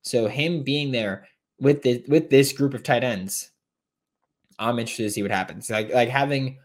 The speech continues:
a former wide receivers coach as your tight ends coach probably gives your tight ends the benefit to learning a, a little more of a nuanced way to run routes and operate there.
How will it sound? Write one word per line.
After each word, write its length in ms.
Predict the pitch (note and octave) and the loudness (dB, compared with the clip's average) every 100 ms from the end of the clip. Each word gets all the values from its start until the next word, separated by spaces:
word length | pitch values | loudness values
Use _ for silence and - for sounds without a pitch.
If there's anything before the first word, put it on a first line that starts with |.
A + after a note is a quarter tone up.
| _ _ _ _ _ _ | _ _ _ _ _ _
a 400 | C3 A#2+ A2+ - | 4 4 2 -4
former 680 | - - D3+ D3+ D#3 D3+ C#3 | -12 -2 2 2 0 -2 -2
wide 360 | A2+ G#2+ A2+ G#2 | 0 0 0 -4
receivers 680 | G2 - G#2 G2 C3 C#3+ | -4 -4 -6 -4 -4 -4
coach 460 | - E3+ F#3 - - _ _ _ _ _ | 0 0 0 -10 -14 _ _ _ _ _
as 440 | A#2+ A#2+ A#2 G#2 | 2 2 2 -4
your 180 | A2 G#2+ | -4 -6
tight 220 | G2+ G2+ | -4 -4
ends 220 | G2+ G#2+ - | -2 -4 -4
coach 420 | C#3+ - - - _ _ _ _ _ _ | -6 -6 -12 -14 _ _ _ _ _ _
probably 560 | - - F#2 G2+ B2 B2 | -14 -10 -8 -6 -6 -4
gives 320 | B2 B2 B2 | 0 0 0
your 160 | A2+ B2 | -4 -4
tight 260 | B2+ C3 | -2 -2
ends 320 | C3+ B2+ C3 - | 0 -2 -6 -6
the 100 | G2+ | -4
benefit 520 | G#2 C#3+ C#3 A2 - | -2 -4 -4 -6 -4
to 120 | A#2 | -6
learning 600 | G#2 A2 A2 G#2 G2 G2 _ _ _ _ _ _ - | -4 -4 -6 -6 -6 -10 _ _ _ _ _ _ -10
a, 120 | F#2+ G#2+ | -8 -2
a 120 | A#2+ | -2
little 320 | B2 D3 D#3+ | 0 -2 -2
more 380 | D3+ C#3+ C#3+ C#3+ | -2 -2 0 0
of 100 | C3+ | -2
a 60 | |
nuanced 840 | A#2+ A#2 A#2+ B2+ C3 A2 G2+ G2 - | -6 -6 -4 0 2 2 0 -4 -2
way 220 | G#2 G2 | 0 0
to 160 | - F#2+ | -2 -6
run 300 | G2 F#2+ F#2 | -4 -6 -8
routes 640 | F#2+ F#2 E2+ - - - G#2+ | -10 -10 -10 -14 -12 -10 -8
and 140 | G2+ | -8
operate 540 | G2 F#2+ G2+ F#2 F2 | -6 -6 -6 -6 -2
there. 320 | A#2+ A2 - | 0 0 -2